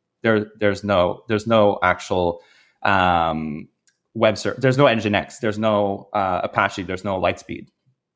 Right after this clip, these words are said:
But actually, at WordCamp U S, I had a better, I, a better, easier way to, to conceptualize a bit what Emir does, is that Emir makes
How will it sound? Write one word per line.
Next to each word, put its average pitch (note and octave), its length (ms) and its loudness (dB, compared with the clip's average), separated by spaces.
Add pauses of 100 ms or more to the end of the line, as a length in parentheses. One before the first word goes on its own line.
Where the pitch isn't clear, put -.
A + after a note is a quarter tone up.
(400)
But D#3+ 420 4 (220)
actually, E3 340 2
at D#3+ 60 2
WordCamp F3 380 2
U E3 120 4
S, G3 180 2
I D#3+ 80 6
had C3+ 120 4
a B2+ 40 0
better, B2 500 0
I, G#2+ 220 0 (220)
a A#2 100 0
better, A#2+ 640 0
easier C3 360 2
way A2 220 2
to, A#2 340 -4
to - 220 -8
conceptualize A#2+ 760 -2
a B2 40 -8
bit B2 180 0
what G#2+ 220 -2
Emir A2 300 -4
does, A2+ 340 2
is G#2+ 200 -8
that A2 280 2
Emir F#3 420 4
makes C3 520 -2